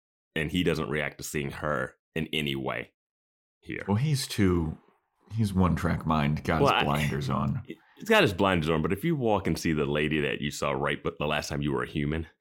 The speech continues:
Speaker 1: that you were <laughs> in love with, <laughs> they recognized each other
Speaker 2: Wrote
Speaker 1: the other
Speaker 2: poetry
Speaker 1: time.
Speaker 2: about
Speaker 1: Yeah, they wrote, they recognized each other before, so that's my
Speaker 2: The
Speaker 1: I
Speaker 2: one
Speaker 1: don't
Speaker 2: who
Speaker 1: know.
Speaker 2: gave him, or at least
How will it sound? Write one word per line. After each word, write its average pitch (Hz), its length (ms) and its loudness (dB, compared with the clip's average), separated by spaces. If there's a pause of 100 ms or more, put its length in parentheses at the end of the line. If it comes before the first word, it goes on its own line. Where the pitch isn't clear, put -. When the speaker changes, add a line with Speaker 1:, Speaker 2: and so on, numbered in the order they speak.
(140)
Speaker 1:
that 80 200 -2
you 107 100 6
were 80 120 -2
<laughs> - 40 -14
in 104 100 2 (140)
love 101 320 -2
with, 139 260 0
<laughs> - 40 -20 (1300)
they 120 100 8
recognized 123 440 4
each 104 120 0
other 104 180 8
Speaker 2:
Wrote 80 80 4
Speaker 1:
the 71 40 4
other 73 120 6
Speaker 2:
poetry 85 100 4
Speaker 1:
time. 87 100 2
Speaker 2:
about 85 300 -2
Speaker 1:
Yeah, 71 300 0
they 90 100 4
wrote, 98 300 2
they 92 140 2
recognized 85 480 0
each 76 120 -6
other 76 160 0
before, 69 500 -4
so - 280 -12 (120)
that's 73 200 -6
my 64 120 -6 (1000)
Speaker 2:
The 98 120 4
Speaker 1:
I 85 80 6
Speaker 2:
one 95 140 8
Speaker 1:
don't 92 80 4
Speaker 2:
who 98 80 8
Speaker 1:
know. 85 40 2
Speaker 2:
gave 92 340 2
him, 92 380 4 (120)
or 101 160 4
at 95 80 0
least - 260 -4